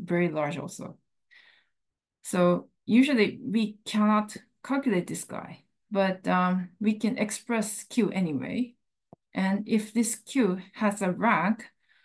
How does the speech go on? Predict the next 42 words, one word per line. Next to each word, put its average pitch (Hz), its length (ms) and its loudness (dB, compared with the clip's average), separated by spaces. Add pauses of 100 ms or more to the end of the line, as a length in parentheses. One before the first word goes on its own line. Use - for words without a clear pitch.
(500)
uh, 185 320 2
which 202 380 0
is 208 160 -2
smaller 190 640 2 (100)
than 175 140 -2
the 165 80 -6
total 190 360 -2
Hilbert 175 280 -4
space - 260 -6
dimension, 208 760 0 (800)
the 185 160 2
difference 247 420 4
between 190 340 -2
the 175 100 -2
total 190 300 -4
Hil-, 185 160 -4 (420)
Hilbert 202 260 -2
space - 220 -6
dimension 185 480 -2
and 175 140 0
the 170 100 0
rank 190 320 0
of - 220 -4
Q 160 420 -4 (360)
will 196 160 0
give 208 340 0
the 190 100 -2
ground 196 340 0
state 175 300 -4
degeneracy. 160 580 -6
So 175 420 -4
we 185 120 0
want 226 280 2
to 294 80 2
know 214 200 6
whether 196 300 -2
D 180 340 -6
N 190 200 0
is 175 160 -4
non-zero 165 480 -4
or 160 180 -6
not 147 360 -4